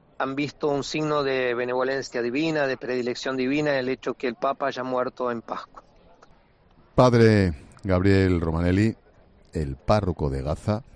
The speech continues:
Speaker 2: sin duda una de las personas que más veces ha hablado con Francisco en los últimos meses.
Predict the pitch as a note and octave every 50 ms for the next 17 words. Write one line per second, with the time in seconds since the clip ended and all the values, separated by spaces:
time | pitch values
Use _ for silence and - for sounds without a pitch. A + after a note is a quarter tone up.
0 | - - - - - - _ _ _ - - - F2 E2+ F#2+ A2+ B2 B2+ A#2+ A2
1 | G#2 G2+ F#2 - - F#2 D#2+ - G#2 G2+ G2 - - - E2 E2+ F2 E2+ D#2+ -
2 | F2 E2 D#2+ - E2+ D#2 D#2+ D#2+ D#2 D#2 - D#2 D2 C#2 - D2+ C2+ - - E2+
3 | D2+ - - D#2+ D2 C#2 C#2 - - D2+ C2 - D2 C2+ C2 C2 A#1 C2 C2+ C2+
4 | C2+ - - - - - -